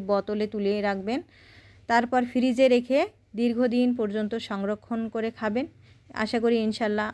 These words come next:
অনেক ভালো টেস্ট পাবেন। আর ভালোভাবে ঠান্ডা করে বোতলে ভরে ফ্রিজে রাখলেই মাসের পর মাস ভালো থাকবে, স্বাদ একটুও কমবে না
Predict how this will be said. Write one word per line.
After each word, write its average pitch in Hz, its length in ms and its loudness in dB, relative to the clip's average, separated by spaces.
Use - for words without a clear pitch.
অনেক 214 240 -2
ভালো 202 320 -2
টেস্ট 202 320 -4
পাবেন। 220 300 0
আর 214 140 0
ভালোভাবে 233 500 4
ঠান্ডা 233 320 -2
করে 240 200 0
বোতলে 214 420 -2
ভরে 208 340 0
ফ্রিজে 220 420 -2
রাখলেই 220 380 0
মাসের 214 300 -2
পর 233 200 2
মাস 202 300 0
ভালো 214 300 0
থাকবে, 220 380 0
স্বাদ 247 380 4
একটুও 233 420 -2
কমবে 247 340 2
না 254 100 2